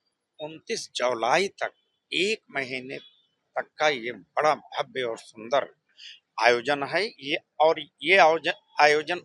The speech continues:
उन लोगों के लिए है जो भगवान भोले बाबा को दर्शन करने के लिए जाते तो ये बड़ी खुशी हुई क्योंकि मैं पहली बार यहाँ आया हूँ और मैं बधाई देता हूँ कौस्तुभ भाई को, गिरीश धर्मेश,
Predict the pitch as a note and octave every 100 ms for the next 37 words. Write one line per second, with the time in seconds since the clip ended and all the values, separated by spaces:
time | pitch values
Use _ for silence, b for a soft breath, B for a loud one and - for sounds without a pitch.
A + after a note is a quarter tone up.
0 | _ G#3 G#3 E3+ B2 B2 - G#2 A2 A2
1 | C3+ F#3+ _ B B _ C#3 B2+ A#2 C3+
2 | D3+ A#2 B2 C3 B2+ A#2 B2 A#2+ - -
3 | _ _ A#2 A2 E3 C#3+ - G#2+ A2 -
4 | G#2 G2+ F#2+ F2 F#2 _ _ _ _ _
5 | _ B B B _ _ G#2+ G#2+ G2 F#2+
6 | _ _ _ _ _ - D3+ C#3+ D#3+ -
7 | G#3+ E3+ B2 A2+ D#3 _ C3+ C3 B2 A#2+
8 | A#2+ A#2 C#3 B2 A#2+ A#2 - _ _ A2+
9 | A2 G#2+ G#2 C3+ B2 - _ _ _ B
10 | B B _ G#2+ G2+ G2 - _ _ _
11 | - A2 G#2+ G2+ B2+ B2 C3 - C#3 A#2+
12 | D#3+ _ _ - G2+ - - A2 A#2 B2+
13 | - B2 B2+ - A#2+ G#2+ - G2 - B2
14 | B2